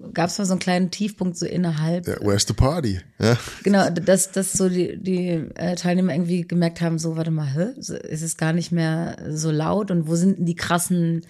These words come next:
Speaker 2: Ja.
Speaker 1: Erlebnisse, die mir hier versprochen wurden? Also
Speaker 2: Ja,
Speaker 1: keine
Speaker 2: ja.
Speaker 1: irgendwas. Aber, äh, und dieser, d-, das Bewusstsein zu, oh, okay,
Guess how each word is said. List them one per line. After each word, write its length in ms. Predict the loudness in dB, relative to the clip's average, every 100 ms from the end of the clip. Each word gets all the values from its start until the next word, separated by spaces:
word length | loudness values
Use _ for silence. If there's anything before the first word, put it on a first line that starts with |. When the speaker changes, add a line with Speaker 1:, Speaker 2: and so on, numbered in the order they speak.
| -2
Speaker 2:
Ja. 180 | 2 6
Speaker 1:
Erlebnisse, 640 | 6 6 4 2 2 2
die 140 | 2
mir 100 | 2
hier 120 | 2
versprochen 440 | 0 -6 -6 -6 -6
wurden? 240 | -6 -6
Also 320 | -6 -6 -2 2
Speaker 2:
Ja, 220 | 4 4
Speaker 1:
keine 180 | 2 2
Speaker 2:
ja. 60 |
Speaker 1:
irgendwas. 220 | 0 -2 -6 -14 -18 -6
Aber, 480 | 0 2 4 2 -2 -10 -20 -16
äh, 160 | -14 0
und 160 | 2 4
dieser, 340 | 4 4 2
d-, 220 | 2 0
das 200 | 0 0
Bewusstsein 920 | -2 0 0 -2 -2 -2 0 0 -2
zu, 280 | -2 -4 -2
oh, 540 | -2 -2 -2 -4 -4 -8 -16 _ _
okay, 560 | -14 -6 -2 0 0 -4